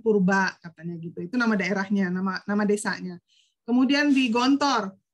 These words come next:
itu kan, eh, Gontor itu nama tempatnya, nama kampungnya Gontor gitu ya, nama pesantrennya kan pesantren Darussalam.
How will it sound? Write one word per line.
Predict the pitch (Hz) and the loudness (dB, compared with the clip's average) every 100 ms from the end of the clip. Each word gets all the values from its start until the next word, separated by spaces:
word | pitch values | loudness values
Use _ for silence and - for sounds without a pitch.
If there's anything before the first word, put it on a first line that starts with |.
| _ _ | _ _
itu | 226 | -8
kan, | 330 427 349 | -2 0 0
eh, | - _ 247 240 | -4 _ -8 0
Gontor | 262 277 294 | 4 4 4
itu | 466 440 | -2 -2
nama | 294 285 277 | 0 0 0
tempatnya, | 330 349 392 285 202 196 _ _ - | -2 -2 -4 -4 -6 -8 _ _ -10
nama | 233 240 247 | -4 -4 0
kampungnya | 262 277 381 392 254 | 2 2 2 -2 0
Gontor | 226 277 277 254 226 | 0 0 -2 -4 -4
gitu | 220 208 196 | -6 -4 -4
ya, | 208 254 - 214 | -6 -8 -8 -4
nama | 208 208 214 214 214 - - | 0 2 2 0 -2 -6 -8
pesantrennya | 262 226 220 254 381 | -4 -4 -2 -2 -4
kan | |
pesantren | 415 302 220 214 | -4 -2 -2 0
Darussalam. | 208 202 214 240 233 196 | 0 -2 -2 -2 -2 -4